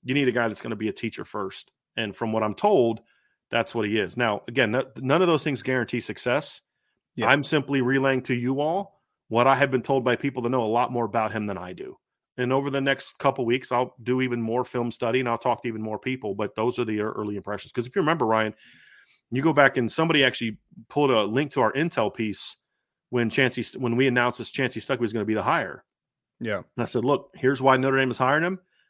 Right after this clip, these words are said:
Speaker 1: We have reservations. We're not sure about it. We have concerns." Uh, this one, I have not heard, I do not have those same concerns. I mean, from everything I know, everything I've heard,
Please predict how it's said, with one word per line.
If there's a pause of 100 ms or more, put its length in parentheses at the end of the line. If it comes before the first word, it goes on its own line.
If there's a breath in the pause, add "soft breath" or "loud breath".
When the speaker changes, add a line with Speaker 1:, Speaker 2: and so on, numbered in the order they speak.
(360)
Speaker 1:
We
have
reservations. (200)
We're
not
sure
about
it.
We
have
concerns." (640 soft breath)
Uh, (460)
this
one,
I
have
not
heard,
I
do
not
have
those
same
concerns. (320)
I
mean,
from
everything
I
know,
everything
I've
heard,